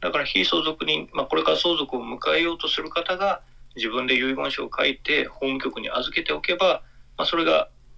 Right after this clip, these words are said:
相続が始まるまで保管されているという形になるので、これも公正証書ほどではないにせよ確実な方法だと思います。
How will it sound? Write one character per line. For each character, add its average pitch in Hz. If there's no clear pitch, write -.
相 151
続 120
が 131
始 -
ま 139
る 147
ま 131
で -
保 -
管 139
さ 147
れ 143
て 143
い 135
る 127
と -
い -
う 131
形 120
に 131
な 117
る 107
の -
で、 -
こ -
れ 262
も 247
公 254
正 294
証 277
書 254
ほ 254
ど 269
で 254
は 208
な 208
い -
に 104
せ -
よ -
確 135
実 123
な 131
方 131
法 -
だ -
と -
思 -
い -
ま -
す。 -